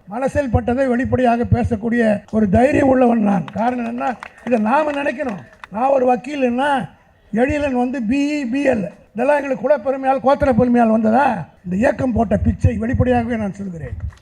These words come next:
திராவிட இயக்கம் இல்லை என்றால், கம்யூனல் ஜி ஓ இல்லை என்று சொன்னால், இத்தனை டாக்டர் போர்டு தங்காது. நான் பட்டம் பெறுகிற போது சொல்கிறேன்,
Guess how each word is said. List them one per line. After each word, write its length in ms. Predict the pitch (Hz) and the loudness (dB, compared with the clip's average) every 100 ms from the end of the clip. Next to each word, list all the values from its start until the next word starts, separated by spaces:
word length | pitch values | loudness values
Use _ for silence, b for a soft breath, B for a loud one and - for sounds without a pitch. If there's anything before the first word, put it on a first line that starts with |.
| - - - - - - - | -20 -20 -20 -20 -18 -18 -6
திராவிட 420 | 190 240 285 294 | 0 4 4 4
இயக்கம் 360 | 277 269 254 240 | 2 2 4 4
இல்லை 180 | 247 254 | 4 4
என்றால், 500 | 214 190 226 277 285 - - - - - - - - | 2 2 2 0 -4 -10 -12 -14 -18 -20 -20 -20 -4
கம்யூனல் 520 | 185 247 302 320 320 | 0 2 2 4 4
ஜி 160 | 254 277 | 4 2
ஓ 160 | 269 262 | 4 4
இல்லை 300 | 240 262 262 | 4 4 4
என்று 160 | 233 | 4
சொன்னால், 640 | - 208 208 254 294 285 - | 0 0 0 0 0 -4 -12
இத்தனை 340 | 190 - 262 247 | -6 0 0 2
டாக்டர் 420 | 226 302 - 269 | 2 2 2 -2
போர்டு 360 | 254 262 247 | 0 0 0
தங்காது. 360 | 254 254 214 151 - - | 0 2 0 -2 -14 -10
நான் 300 | 190 254 240 | -4 -2 0
பட்டம் 360 | 240 240 277 | 0 0 0
பெறுகிற 280 | 262 254 240 | 0 0 -2
போது 280 | 233 262 262 | 0 0 0
சொல்கிறேன், 640 | 233 233 226 247 262 247 | 0 2 2 2 0 -4